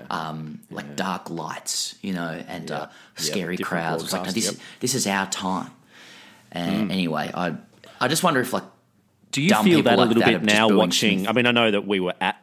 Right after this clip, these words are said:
Speaker 2: Lords, you know,
Speaker 1: Mm.
Speaker 2: for, for a portion of
Speaker 1: Mm.
Speaker 2: it. We weren't actually, we weren't actually there on the day that Smith got hit. But y-, is it seeing it on a broadcast that isn't your home broadcast? Does that elicit more kind of nationalism in you that, that Smith was hurt?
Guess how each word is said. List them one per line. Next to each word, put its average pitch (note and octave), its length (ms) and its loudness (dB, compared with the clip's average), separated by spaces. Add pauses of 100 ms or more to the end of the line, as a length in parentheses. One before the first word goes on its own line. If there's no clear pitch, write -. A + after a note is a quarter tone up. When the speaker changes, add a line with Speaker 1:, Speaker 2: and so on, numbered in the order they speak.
Speaker 2:
Lords, E2+ 600 -6
you E2+ 100 -10
know, F#2 120 -4
Speaker 1:
Mm. - 200 -10
Speaker 2:
for, F2 340 -10
for - 120 -8
a E2+ 40 -10
portion G2 380 -4
of F#2+ 60 2
Speaker 1:
Mm. F#2 40 0
Speaker 2:
it. F#2 80 -6
We G2+ 100 0
weren't F#2 200 -4
actually, E2 480 -8 (580)
we G2 80 -4
weren't F#2 160 -2
actually E2 220 -6
there D#2+ 220 -4
on D#2 80 -8
the D#2 60 -10
day D#2 180 -4
that D2+ 160 -10
Smith - 260 -10
got - 160 -10
hit. - 340 -10
But D#2 200 -8
y-, - 160 -14
is G2+ 120 -4
it - 120 -6
seeing B2 500 -2
it G2+ 160 -2 (460)
on G2+ 100 -2
a F#2+ 60 -2
broadcast F#2+ 760 -4
that - 140 -10
isn't G#2 240 -6
your F2+ 100 -6
home F2+ 360 -6
broadcast? E2+ 640 -6
Does F2+ 100 -8
that F#2 160 -4
elicit F2 520 -6 (520)
more F2 300 -6
kind F#2 260 -6
of E2+ 460 -10
nationalism G2+ 880 -4
in F#2+ 220 -8
you D3 300 -6 (120)
that, - 120 -4 (200)
that F#2+ 140 -4
Smith - 260 -4
was G2 160 -2
hurt? F2+ 220 -2